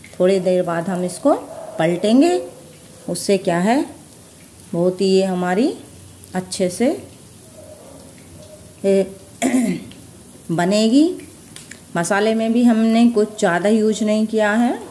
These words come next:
मैं आपको बता दूं। यहाँ जब तक हम भिंडियाँ डाल रहे हैं, सिर्फ एक प्याज लिया था, इसमें ज़्यादा कुछ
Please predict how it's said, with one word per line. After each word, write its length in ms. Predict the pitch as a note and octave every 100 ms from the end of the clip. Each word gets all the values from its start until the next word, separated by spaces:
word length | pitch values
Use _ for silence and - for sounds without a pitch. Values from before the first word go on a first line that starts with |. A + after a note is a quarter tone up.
| -
मैं 80 | F3
आपको 300 | F3 F3 -
बता 300 | E3 D3 E3+
दूं। 180 | F3 A#3+ - - - -
यहाँ 180 | E3+ F3+
जब 200 | F3+ F3+
तक 120 | F3+
हम 180 | F3+ F3+
भिंडियाँ 440 | F3+ F3+ F#3 G3 A#3 - - - -
डाल 200 | E3 F3
रहे 280 | F3 F3 F#3
हैं, 320 | B3+ F#4+ F#4
सिर्फ 280 | - F3+ F3+
एक 220 | F3+ F3+
प्याज 320 | G3 F3+ F3+
लिया 240 | F#3 F#3+ G3
था, 260 | F#3+ C#4 E4+ - - - - - -
इसमें 320 | E3+ - F#3 F3+
ज़्यादा 300 | F3+ D#3+ F#3+
कुछ 340 | F#3 G3 -